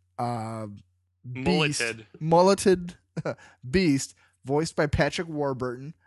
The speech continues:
Speaker 1: which would
Speaker 2: In
Speaker 1: be
Speaker 2: a black polo shirt.
Speaker 1: which would be amazing. 'Cause Patrick Warburton doing one-liners in the, in the game would be amazing.
Speaker 2: Not only doing one-liners, but doing all, like, the, the, the reaction.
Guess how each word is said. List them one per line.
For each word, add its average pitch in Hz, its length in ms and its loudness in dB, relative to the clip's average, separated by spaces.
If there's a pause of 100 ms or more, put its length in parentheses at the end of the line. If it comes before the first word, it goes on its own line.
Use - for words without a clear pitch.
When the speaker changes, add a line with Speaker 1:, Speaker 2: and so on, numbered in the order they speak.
(340)
Speaker 1:
which 123 200 -8
would 131 140 -8
Speaker 2:
In 131 120 -2
Speaker 1:
be 127 80 -4
Speaker 2:
a - 20 -6
black 123 480 -2
polo 127 400 -8
shirt. 110 400 -12 (240)
Speaker 1:
which 139 180 -14
would 151 140 -8
be 147 140 2
amazing. 123 580 -4 (760)
'Cause 123 280 -6
Patrick 143 380 -4
Warburton 123 760 -8
doing 127 300 -8
one-liners 127 640 -8
in 120 120 -8
the, 117 140 -10 (100)
in 135 140 -6
the 123 100 -8
game 120 420 -8
would 113 140 -10
be 117 140 -6
amazing. 101 480 -12 (480)
Speaker 2:
Not 208 160 0
only 254 220 -4
doing 190 320 -4
one-liners, 135 680 -4
but 143 120 -10
doing 165 260 -8
all, 147 220 -2
like, 131 260 -6
the, 113 520 -6 (200)
the, 113 320 -10 (720)
the 135 180 -2
reaction. 123 840 -4